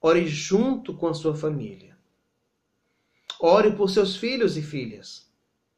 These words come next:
Ore com eles. Você não precisa explicar para os seus filhos e filhas o que é o marxismo cultural.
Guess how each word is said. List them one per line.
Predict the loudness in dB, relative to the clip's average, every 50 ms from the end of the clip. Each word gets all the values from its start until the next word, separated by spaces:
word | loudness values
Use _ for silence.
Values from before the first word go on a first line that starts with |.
| _ _ _ _ _ _ _ _ _ _ _ -20 -20 -20 _ _ _ _ _
Ore | 2 4 6 6 6 4 2 0
com | -2 -2 -2 -2
eles. | -2 -4 -6 -10 -14 -18 -20 -20 -20 -20 _ _ _ _ _ _ _ _ _ _ _ _ _ _ _ _ _ _ _ _ _ _ _ _ _ -2
Você | 0 2 4 6
não | 6 6 6 8
precisa | 8 6 6 6 2 -2 -2 -2 0 0 0 -2 -2 -4 -6 -8 -8 -8 -10 -14 _ _ _ _ _ _ _ _ _ _ _
explicar | -6 -6 -4 -2 -2 0 2 2 2 2 2
para | 0
os | 0 2
seus | 0 0 0 -4 -6
filhos | -6 -4 -2 -2 -2 -2
e | -4 -6
filhas | -8 -6 -4 -4 -2 -2 -2 -2 -2 -2 -2 -4 -8 -14 -18 -20 -20 _ _ _ _ _ _ _
o | -8 0
que | 2 4
é | 4
o | 6
marxismo | 6 6 4 4 2 -4 -8 -6 -4 -2 -2 0 -2 -2 -2
cultural. | -4 -6 -4 -4 -4 -2 -4 -4 -8 -12 -18 _